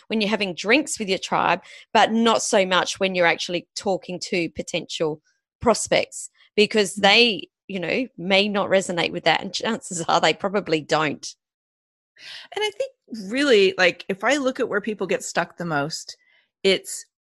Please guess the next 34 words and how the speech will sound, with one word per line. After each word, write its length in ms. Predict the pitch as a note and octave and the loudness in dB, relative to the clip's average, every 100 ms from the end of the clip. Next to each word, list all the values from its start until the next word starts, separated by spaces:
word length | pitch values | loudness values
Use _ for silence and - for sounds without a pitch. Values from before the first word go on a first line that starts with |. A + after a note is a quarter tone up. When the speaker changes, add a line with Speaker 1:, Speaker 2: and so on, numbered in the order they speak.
| - | -4
Speaker 2:
in 380 | A3+ B3 C#4 D4 | 0 2 0 0
the 280 | C#4 B3+ A#3+ | -2 -2 -4
environments 1000 | G#3 F#3+ D#3+ E3 F3 E3 D3 - - F#3+ | -4 0 2 2 0 -2 -6 -8 -14 -6
where 560 | F#3+ F3+ E3+ E3+ - - | 0 4 4 4 0 -6
they 220 | F3+ F#3+ | -2 0
are 120 | G3 | 0
not 480 | G3 G3 A3+ D#4+ C#4 | 0 0 2 0 -2
able 500 | F#3+ G3+ G#3+ B3 B3+ A#3+ - | 2 2 4 4 2 -2 -8
to 120 | B3 | -6
have 320 | A#3+ G#3 F#3+ | -4 0 2
a 80 | A3 | 2
back 280 | G3+ - - | 0 0 0
and 100 | F#3+ | -6
forth 200 | F#3 F3+ | -6 -8
conversation. 800 | - D#3+ D3+ - - - B3 G4 _ - | -6 -6 -6 -6 -6 -6 -6 -6 _ -8
Speaker 1:
Mm-hmm. 220 | A#3 A3 D#4+ _ _ _ _ _ | -6 -6 -10 _ _ _ _ _
Speaker 2:
They 200 | G#3+ G3+ | 4 4
have 400 | G#3+ A3+ A#3+ D#4 - - | 4 4 4 2 -6 -4
to 360 | D4 C#4+ C4 - | -2 -2 -6 -8
have 220 | A#3+ A#3 | -2 0
a 60 | A3 | 2
one-way 560 | F3+ F3 G#3 A3+ G#3+ | 0 0 0 0 0
transmission. 760 | G#3 - F#3 F3 D#3+ - - - _ - | -2 -4 -6 -6 -8 -6 -8 -12 _ -12
Speaker 1:
Mm-hmm. 220 | G#3 F#3 C4 | -10 -8 -6
Speaker 2:
So 140 | - | 0
that 200 | G3+ G#3 | 4 4
might 240 | G#3 G#3 F#3+ | 4 2 2
be 260 | G#3 G3 - | 0 2 2
a 80 | |
blog 360 | G3 F#3+ F3+ E3+ | 2 4 4 2
post. 360 | F#3 C3+ D#3+ F3+ | -4 -4 -4 -4
It 120 | - | 0
might 240 | F3+ F3 | 0 -2
be, 420 | G3 F#3 F3+ F3+ | -4 -4 -4 -6